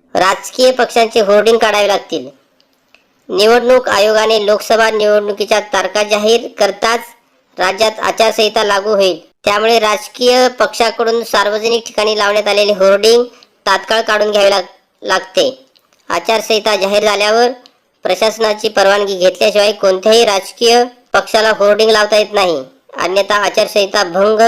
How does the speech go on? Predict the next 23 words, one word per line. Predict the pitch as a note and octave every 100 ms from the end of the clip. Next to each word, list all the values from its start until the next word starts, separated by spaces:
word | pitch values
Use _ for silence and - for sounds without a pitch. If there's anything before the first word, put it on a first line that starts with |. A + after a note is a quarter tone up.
| A3+
केल्याचा | G3+ G3 F#3+ F#3+
गुन्हा | F3+ F#3+
दाखल | G3+ F#3+ G3
होतो. | F3+ F3 - _ _ _ _ _ _ _ _ _
रात्री | G#3 G#3 G#3 A3+
दहा | G#3 G#3
नंतर | A3+ A3+ A3+
सभा | - G#3 G#3+
घेण्यास | G#3+ G#3 G#3
मनाई. | G3+ F#3+ C#3 - _ _ _ _ _ _ _ -
निवडणूक | F#3 A3 A#3 A#3+
आयोगाच्या | A3+ A3+ A3 G#3+ A3 A3
वेबसाईटवर | G3+ G3 A3 G#3 A3
देण्यात | G#3 G3+ G3+ G3
आलेल्या | G3+ G3+ G3+ G#3 G#3+ - _ _
माहितीनुसार | F#3+ F#3 F3+ A3+ - A3+ A#3+ - _ _ -
सकाळी | F#3+ G3+ G3+ G3
सहाच्या | - G#3+ G#3+ A3+
आधी | G#3+ G3 G3 A#3+ A#3 -
आणि | -
रात्री | G3 F#3+ G3 G3
दहाच्या | F3+ F#3+ G3 A3 A3
नंतर | G3+ G3+ G3+ B3 B3+